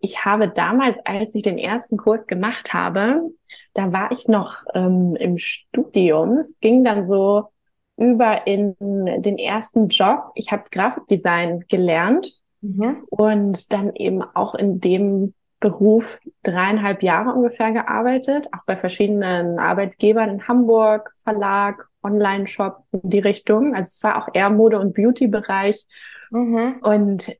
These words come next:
Speaker 1: ja, da ging's natürlich weniger um so tiefsinnige Themen, sondern eher
Speaker 2: Ja.
Speaker 1: um das Oberflächliche, das schöne, strahlende Außen, als um das Innen. Und das war dann auch irgendwann mein Wunsch, dass ich gesagt habe, jetzt möchte ich aber mal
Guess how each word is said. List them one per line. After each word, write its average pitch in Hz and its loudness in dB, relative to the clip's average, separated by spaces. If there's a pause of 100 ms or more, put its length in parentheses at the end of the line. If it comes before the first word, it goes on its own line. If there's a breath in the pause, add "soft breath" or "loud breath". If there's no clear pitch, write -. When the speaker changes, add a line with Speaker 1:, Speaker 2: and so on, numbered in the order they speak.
(180)
Speaker 1:
ja, 208 -2
da 190 -6
ging's 220 0
natürlich 214 2
weniger 220 4
um 190 -2
so 196 2
tiefsinnige 185 0
Themen, 190 0
sondern 190 -2
eher 175 -2
Speaker 2:
Ja. 165 0
Speaker 1:
um 165 -2
das 180 -8
Oberflächliche, 190 0
das 180 -6
schöne, 196 -2
strahlende 190 0
Außen, 233 2 (600 loud breath)
als 185 -4
um 190 -2
das 175 -6
Innen. 175 2 (100)
Und 185 0
das 196 -2
war 196 0
dann 180 0
auch 185 -4
irgendwann 190 0
mein 180 -2
Wunsch, 185 0
dass 170 -4
ich - -20
gesagt 165 -2
habe, 175 -2
jetzt 175 -2
möchte 185 -4
ich 185 -2
aber 180 -2
mal 170 -4